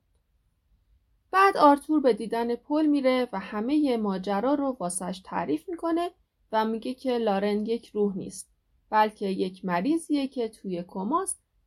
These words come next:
و قراره که دوشنبه دستگاه‌هایی که بهش وصلن رو ازش جدا کنن و اون میمیره. و آرتور می‌خواد که از بیمارستان اون رو بدزده.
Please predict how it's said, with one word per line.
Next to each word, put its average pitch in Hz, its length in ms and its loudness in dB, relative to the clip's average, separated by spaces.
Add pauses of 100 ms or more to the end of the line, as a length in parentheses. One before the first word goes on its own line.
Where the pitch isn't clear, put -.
(100)
و 185 160 -4
قراره 185 440 0
که 180 180 -10
دوشنبه 202 680 -4 (340)
دستگاه‌هایی 262 840 0
که 196 160 -6
بهش 190 380 -6
وصلن 320 480 -2
رو 320 120 -4 (100)
ازش 185 360 -6
جدا 254 320 -6
کنن 285 440 -4 (340)
و 180 160 -6
اون 190 140 -6
میمیره. - 540 -10 (920)
و 220 40 -4
آرتور 226 560 2
می‌خواد 277 380 -4
که 285 140 -8
از 196 200 -2
بیمارستان 220 680 -4
اون 330 160 0
رو 262 80 0
بدزده. - 580 -8